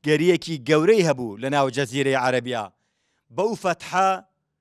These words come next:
دەنگ و سەدایەکی موسڵمانەکان بەڕاستی لە ناو جەزیرەی عەرەبیا بڵاو بوویەوە کە ئەم دینە سپاس بۆ خوا ڕۆژ بە ڕۆژ لە بەرەودایە.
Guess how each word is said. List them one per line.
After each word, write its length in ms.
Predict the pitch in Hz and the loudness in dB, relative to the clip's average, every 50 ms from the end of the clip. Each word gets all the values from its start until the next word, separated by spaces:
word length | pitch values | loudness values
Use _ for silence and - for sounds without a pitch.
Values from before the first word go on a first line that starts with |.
| _ _ _ _ _ _ _ _ _ _ _ _ _ _ _ _ _ _ 131 | _ _ _ _ _ _ _ _ _ _ _ _ _ _ _ _ _ _ _
دەنگ 240 | 123 165 160 160 151 | -12 -10 -10 -10 -14
و 60 | 151 | -16
سەدایەکی 600 | - - 156 143 160 170 180 170 - 156 160 156 | -14 -14 -10 -6 -6 -4 -4 -6 -8 -12 -14 -16
موسڵمانەکان 760 | 143 - - 147 147 143 143 143 139 139 - - 160 156 151 143 | -16 -18 -18 -14 -8 -6 -6 -4 -6 -6 -6 -4 -6 -6 -4 -6
بەڕاستی 460 | 139 139 135 135 131 - - 147 135 | -6 -6 -4 -4 -6 -6 -8 -10 -8
لە 60 | 139 139 | -8 -4
ناو 160 | 160 180 185 | -2 -2 -2
جەزیرەی 460 | 160 147 156 123 127 147 147 151 147 131 | -2 -4 -6 -6 -6 -6 -6 -6 -6 -6
عەرەبیا 340 | 135 135 135 131 143 139 135 127 | -6 -10 -8 -8 -6 -6 -6 -6
بڵاو 300 | 139 151 156 165 160 147 | -4 -4 -2 -2 -2 -4
بوویەوە 360 | 160 165 160 160 160 165 175 165 - _ _ _ _ _ _ _ _ | -6 -6 -4 -4 -2 -4 -4 -6 -10 _ _ _ _ _ _ _ _
کە 60 | 165 | -8
ئەم 180 | 170 180 185 180 170 | -8 -8 -8 -10 -12
دینە 520 | 139 123 156 165 151 151 156 165 175 175 175 180 - - _ _ _ _ _ _ _ | -12 -12 -10 -10 -8 -8 -6 -6 -4 -4 -4 -6 -8 -12 _ _ _ _ _ _ _
سپاس 460 | _ _ _ _ 160 175 185 185 165 139 | _ _ _ _ -4 -2 -2 -2 -4 -6
بۆ 140 | 151 170 170 156 | -6 -6 -6 -6
خوا 240 | - - 165 160 156 156 | -6 -6 -4 -4 -2 -2
ڕۆژ 220 | 151 175 190 185 151 | -4 -4 -6 -6 -6
بە 100 | 170 180 | -6 -4
ڕۆژ 160 | 180 180 170 | -4 -4 -4
لە 100 | 160 160 143 | -6 -6 -6
بەرەودایە. 560 | 139 143 139 127 113 120 113 104 98 92 | -4 -6 -6 -6 -6 -6 -6 -6 -8 -10